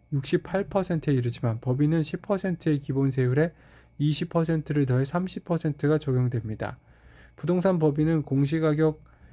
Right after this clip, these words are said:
일억 원 미만 단타 투자를 위한 수단으로 활용되고 있는데요. 수도권 과밀 억제권역 밖에 소재지를 둔 법인의 경우 공시가격 일억 원 미만 주택을 매수하면 취득가는 십이 퍼센트가 아닌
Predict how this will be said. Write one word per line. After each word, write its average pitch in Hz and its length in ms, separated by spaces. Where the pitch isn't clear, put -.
일억 185 280
원 180 140
미만 139 460
단타 135 380
투자를 156 500
위한 131 300
수단으로 165 500
활용되고 151 540
있는데요. 131 500
수도권 175 640
과밀 143 440
억제권역 147 800
밖에 131 260
소재지를 165 560
둔 143 220
법인의 147 420
경우 120 400
공시가격 151 760
일억 185 300
원 175 180
미만 143 440
주택을 143 480
매수하면 131 640
취득가는 160 500
십이 190 340
퍼센트가 160 680
아닌 127 340